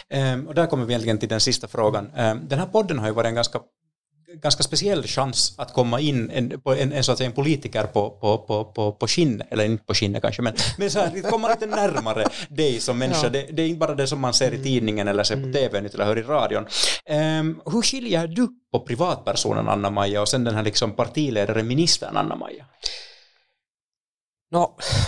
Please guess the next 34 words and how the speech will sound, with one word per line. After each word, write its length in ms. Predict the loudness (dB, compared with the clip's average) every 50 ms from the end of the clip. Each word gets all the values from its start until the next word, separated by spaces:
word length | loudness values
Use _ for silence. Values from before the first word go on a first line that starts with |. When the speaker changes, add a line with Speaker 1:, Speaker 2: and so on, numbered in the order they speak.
| -2 -4
Speaker 2:
skulle 220 | -8 -4 0 0
du 40 | 0
fråga 320 | 2 2 0 2 2 2 0
dem 240 | 0 0 0 2
där 160 | 2 2 2 2
hemma 460 | 0 0 0 0 0 0 0 0 2
så, 340 | 2 2 2 2 2 0 -4
så, 340 | -4 0 0 2 2 2 0
så 220 | -2 -2 -2 0 2
säger 460 | 2 2 2 2 2 2 0 0 0
de 260 | 0 0 2 2 2
ju 100 | 0 0
nog 240 | 0 0 2 2 2
att, 300 | 2 0 -4 -8 -6 -4
eller 280 | -2 0 2 2 2
mina, 300 | 2 2 0 0 0 -2 -2
mina 240 | -2 -2 0 0 0
döttrar 580 | 0 0 -2 -2 -4 _ -6 -2 0 0 0 0 -2
kan 180 | -2 -2 0
jag 100 | 0 -2
väl 160 | 0 0 0 2
säga, 380 | 2 2 0 0 -2 0 0
så 140 | 0 2 2
säger 300 | 2 0 0 -2 -2 -2
de, 100 | -2 -2
"Mamma, 280 | 0 0 0 0 2 2
nu, 180 | 2 0 -2 -4 _ _ _ _ _ _ _ _ _ _ _ _ _ _ _ _ _ _
nu 100 | -2 -2
ska 180 | -2 0 0 0
du 80 | 0
inte 120 | 0 0 0
vara 140 | -2 -2
på 140 | 0 0 0
jobb." 340 | 2 2 0 0 0 0 0